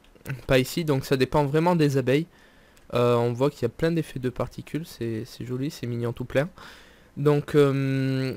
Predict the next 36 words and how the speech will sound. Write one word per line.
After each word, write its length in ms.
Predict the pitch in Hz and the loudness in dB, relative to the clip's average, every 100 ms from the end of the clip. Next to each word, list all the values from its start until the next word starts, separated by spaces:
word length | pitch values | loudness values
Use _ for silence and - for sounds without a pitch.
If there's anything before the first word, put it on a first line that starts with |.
| - | 0
qu'est-ce 220 | 185 185 | 0 0
qu'on 120 | 180 | 0
va 80 | 160 | 0
faire 200 | - 185 | 2 -2
pour 160 | 180 165 | 2 0
l'instant ? 340 | 147 - 202 | 0 -2 -2
On 100 | 143 | 0
va 120 | 131 | 2
essayer 380 | 160 - 156 165 | 2 2 0 0
de 600 | 135 131 123 120 120 120 120 123 | 0 0 0 0 0 -2 -6 -10
guider 760 | 139 127 151 160 165 165 156 - | -10 0 4 6 6 4 4 2
un 120 | 123 | -2
petit 160 | 131 - | -4 -6
peu 120 | - | 0
automatiquement, 880 | 175 170 151 139 - - 139 147 143 | 2 2 0 -2 -4 -4 -2 0 2
euh, 240 | 120 117 | 2 2
tout 180 | 113 151 | 0 -6
ce 80 | 127 | -2
bordel, 400 | 135 135 143 151 | 0 2 2 0
vu 160 | 123 120 | -4 -8
que, 160 | - | -2
euh, 420 | 123 120 113 113 110 | 0 2 2 0 -2
quand, 260 | 147 139 | -4 -2
euh, 160 | 139 123 | 0 0
je 160 | 123 127 | -2 -6
serai, 400 | - 139 131 120 | -4 -2 0 0
euh, 160 | 110 | 0
pas 160 | - 143 | -2 -2
connecté, 640 | - 135 131 - 151 151 | -2 -4 -4 -2 0 0
je 100 | 120 | -4
veux 100 | 127 | -4
quand 220 | - 147 | 0 0
même 140 | 139 131 | 0 -2
que 80 | |
ça 160 | 131 123 | -4 -4
tourne, 340 | - 156 175 | -4 -2 -4